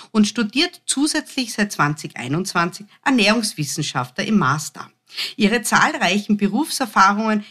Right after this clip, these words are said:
im Bereich der Diätologie sowie als Au-pair und in diversen Kinderkochkursen verschafften ihr vielerlei Einblicke und wertvolle Erfahrungen im Umgang mit Kindern.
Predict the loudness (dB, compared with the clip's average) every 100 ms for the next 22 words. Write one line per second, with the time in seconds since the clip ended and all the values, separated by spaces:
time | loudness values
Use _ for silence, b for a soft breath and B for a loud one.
0 | _ -2 0 0 0 -2 -6 -10 -4 -6
1 | -4 -4 -4 -4 0 0 0 0 2 2
2 | 2 B B _ -2 0 -2 -6 -8 0
3 | 2 2 -2 B _ 2 4 2 0 2
4 | 4 2 -2 0 2 2 0 0 -2 -2
5 | -6 -2 0 0 0 0 0 2 2 0
6 | -4 -2 -4 -6 B -12 2 2 4 2
7 | 2 0 0 2 2 0 -2 -4 -4 -6
8 | -4 0 0 0 0 2 2 0 0 2
9 | 0 -2 -4 b _ -2 0 0 0 0
10 | -4 -6 -6 -8 -8 0 2 2 -4